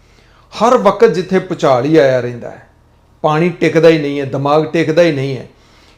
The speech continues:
ਹਿਲਜੁਲ ਦੇ ਦਿਮਾਗ ਦੇ ਨਾਲ ਸਹੀ ਫੈਸਲੇ ਕਰ ਪਾਓਗੇ? ਸਹੀ ਸੋਚ ਪਾਓਗੇ?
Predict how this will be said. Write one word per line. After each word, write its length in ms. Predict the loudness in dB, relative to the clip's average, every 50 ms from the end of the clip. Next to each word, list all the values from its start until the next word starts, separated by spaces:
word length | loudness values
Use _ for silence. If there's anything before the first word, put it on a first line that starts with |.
| _ -4 0
ਹਿਲਜੁਲ 580 | 0 2 2 2 0 2 4 4 4 4 2 0
ਦੇ 240 | 2 4 4 4 4
ਦਿਮਾਗ 640 | 2 -2 -4 -4 -4 -2 0 0 2 2 2 0 0
ਦੇ 180 | 0 0 -2
ਨਾਲ 340 | 0 0 0 0 0 0 -2 -4 -6 -8
ਸਹੀ 240 | -4 -2 -2 0 -2
ਫੈਸਲੇ 520 | -4 -6 -4 -4 -4 -4 -6 -6 -6 -6 -4
ਕਰ 200 | -2 -2 -2 -2
ਪਾਓਗੇ? 420 | -2 -2 -2 -2 -2 -2 -6 -12 -14 -18 -20 _ _ _ _ _ _ _ _ _ _ _
ਸਹੀ 300 | _ -4 0 0 2 2
ਸੋਚ 340 | 0 -2 -2 -2 -2 -4 -4
ਪਾਓਗੇ? 400 | -2 0 0 2 0 0 -4 -8